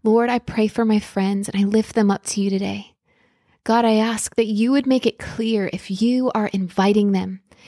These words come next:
to get out of their place of comfort, to get out of their place of security and come after you.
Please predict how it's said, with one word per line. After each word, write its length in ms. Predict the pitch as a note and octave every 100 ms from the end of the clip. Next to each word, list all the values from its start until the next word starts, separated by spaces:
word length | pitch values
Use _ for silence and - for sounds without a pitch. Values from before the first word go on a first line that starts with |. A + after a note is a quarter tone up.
| -
to 100 | -
get 240 | F#3+ G#3 G#3
out 180 | A3 B3+
of 100 | B3+
their 140 | C4
place 320 | - A#3+ A3+
of 140 | B3 -
comfort, 500 | A3+ G#3 - G3 - _ _ _ _ _
to 100 | -
get 280 | F#3+ A3+ A3+
out 180 | A#3+ B3+
of 80 | B3
their 120 | A#3+
place 280 | - A3+ A#3
of 100 | -
security 760 | A#3+ - A3 G3 F#3+ G3 - _ _ _ -
and 200 | G3+ -
come 380 | - G3 F#3+ -
after 440 | F3 E3+ - - F3
you. 380 | F3 E3 F#3